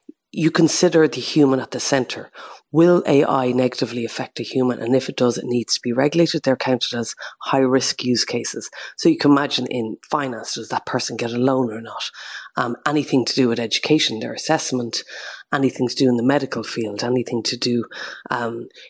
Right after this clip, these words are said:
you know, where a person will be impacting law enforcement, anything like that, that they're high risk or out of, out of not allowed use cases. And they're the ones that are gonna be regulated. But I think what might be surprising to a lot of people is a lot of the,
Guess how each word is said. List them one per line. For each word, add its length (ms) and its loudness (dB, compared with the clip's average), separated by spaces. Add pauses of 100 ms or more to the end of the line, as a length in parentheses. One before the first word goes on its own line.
you 80 8
know, 200 2 (120)
where 360 4 (280)
a 80 -2
person 400 2
will 120 6
be 120 0
impacting 580 -2
law 160 4
enforcement, 580 -8
anything 300 6
like 140 2
that, 220 -4
that 200 -6 (380)
they're 160 6
high 300 0
risk 460 2
or 240 2
out 200 0
of, 160 -8 (160)
out 240 4
of 100 -12
not 280 4
allowed 360 2
use 220 -6
cases. 420 -6 (300)
And 100 4
they're 160 4
the 80 0
ones 160 0
that 60 -6
are 20 -6
gonna 100 4
be 120 2
regulated. 500 0
But 140 0
I 40 6
think 220 2
what 120 2 (320)
might 180 0
be 80 -2
surprising 560 0
to 140 -4
a 20 -4
lot 160 -6
of 60 -18
people 280 -4
is 160 -2 (760)
a 60 2
lot 200 4
of 120 -6
the, 180 0